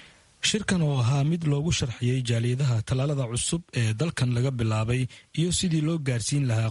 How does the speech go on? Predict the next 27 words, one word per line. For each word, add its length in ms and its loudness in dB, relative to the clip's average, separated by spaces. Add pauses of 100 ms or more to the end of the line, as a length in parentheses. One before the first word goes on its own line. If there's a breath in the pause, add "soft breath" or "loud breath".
qowmiyadaha 600 2
badan 360 0
ee 160 0
degan 360 0 (100)
waddankan 500 0
Australia. 640 2 (460 loud breath)
Waxaana 320 0
dhanka 380 0
Soomaalida 520 2
uga 180 2
qayb 280 -2
galay 220 2
Faarax 400 0
Warsame 460 0
oo 240 2
ka 120 0
mid 180 0
ah 100 2 (320 loud breath)
hoggaanka 440 2
jaaliyadda 600 2
Melbourne. 500 2 (420 loud breath)
Waxaana 260 2
aan 180 2
weydiiyey 580 2
bal 240 0
inuu 260 2
faahfaahin 680 2